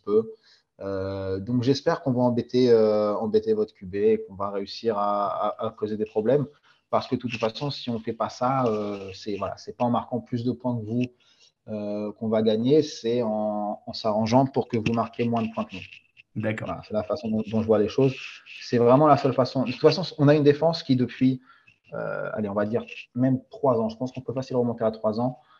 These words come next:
Speaker 1: euh, vit uniquement par splash plays, que ça soit par les sacs, euh, ça fait, euh, quoi, trois, quatre ans maintenant qu'on, qu'on mène la ligue en, en, en sacs tous les ans.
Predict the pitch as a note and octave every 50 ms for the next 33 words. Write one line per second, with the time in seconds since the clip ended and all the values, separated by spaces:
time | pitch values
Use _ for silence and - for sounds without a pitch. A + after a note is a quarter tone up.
0 | _ _ _ - G#2+ G#2+ G#2+ G#2 G2+ - - B2 G#2 G#2+ A#2+ C#3 D#3 D3+ D3 -
1 | D3 C#3 C3+ C#3 C3+ B2+ - C3 C3 C3+ C#3 C3 C3+ C3 A#2 - - - - A#2
2 | G#2+ - - A2 G2+ G2 F#2+ F#2+ - - A2 G#2 - A2 - - - A2 G#2+ -
3 | G2+ F#2+ G#2 G2+ - - D3 D3+ D3+ - - _ _ _ - - G2+ - A#2+ -
4 | - - G3+ - - A2 A2 G#2+ G#2+ G#2 F#2+ F#2+ F#2+ F#2+ - F#2+ F#2 - - A2
5 | A2+ A2 A2 G#2+ - - - - A2+ A2 G#2 A2 - A#2+ A2+ A2 - - G2 F#2+
6 | F#2+ G2 F#2+ F#2+ - _ _ _ _ _ _ - A2+ A2 A2 A#2 A2+ A2+ A2 G#2+
7 | A2 A2 A#2 A#2 A2 A2+ G#2 G2+ G2 G2 G2 G2+ G2+ G2 F#2 - - - - A2
8 | G#2+ G#2 - A2+ A2 - - - A#2 G#2+ - - - - G#2 A2 A2 A2 B2 B2+
9 | C#3 C#3